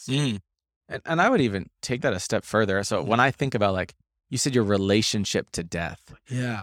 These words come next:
Speaker 1: I think your relationship to death is a reflection of your relationship to life.
Speaker 2: Yeah.
Speaker 1: You know, bef-, so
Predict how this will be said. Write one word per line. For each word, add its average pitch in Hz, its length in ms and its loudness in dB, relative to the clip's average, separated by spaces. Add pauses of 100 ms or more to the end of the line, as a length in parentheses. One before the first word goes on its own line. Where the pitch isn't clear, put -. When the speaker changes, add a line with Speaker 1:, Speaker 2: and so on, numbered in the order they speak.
Speaker 1:
I 151 80 0
think 240 240 -4
your 139 100 -2
relationship 98 920 -2
to - 120 -4
death 95 360 -2
is 95 160 -4
a 98 40 -4
reflection 101 760 -2
of 95 120 -2
your 98 120 -2
relationship 95 800 -2
to - 120 -8
life. - 560 -6
Speaker 2:
Yeah. 104 640 -4 (340)
Speaker 1:
You 135 220 -2
know, 123 300 0 (520)
bef-, 131 280 -2
so 131 320 4